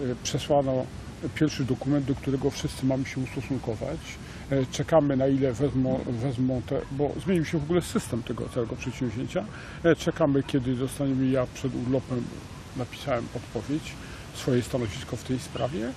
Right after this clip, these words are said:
Jakiś zespół będzie to w Najwyższej Izbie Kontroli, e, analizował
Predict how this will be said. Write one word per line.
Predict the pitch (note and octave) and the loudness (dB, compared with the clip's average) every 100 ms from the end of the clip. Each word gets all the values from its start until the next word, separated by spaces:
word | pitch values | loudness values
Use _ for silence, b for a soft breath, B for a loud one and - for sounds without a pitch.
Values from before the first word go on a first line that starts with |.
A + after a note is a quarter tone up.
| B B B | B B B
Jakiś | B3+ A#3 - C#3 | 2 2 2 0
zespół | E3 - D3 | 0 0 -2
będzie | B2+ C#3+ B2+ | 2 2 2
to | C3 B2+ A#2 B2 | 2 2 0 0
w | |
Najwyższej | C3 C3 - C3 | 0 0 0 -2
Izbie | A#2 B2 | 0 0
Kontroli, | B2+ A#2 C3 B2 A2+ B B - B2+ A#2+ A#2 C#3+ A#2+ | -2 -2 0 0 -2 B B -4 -2 0 0 0 0
e, | - | 2
analizował | C3 A#2 A2 A2 G#2 C4+ | 2 2 0 -4 0 0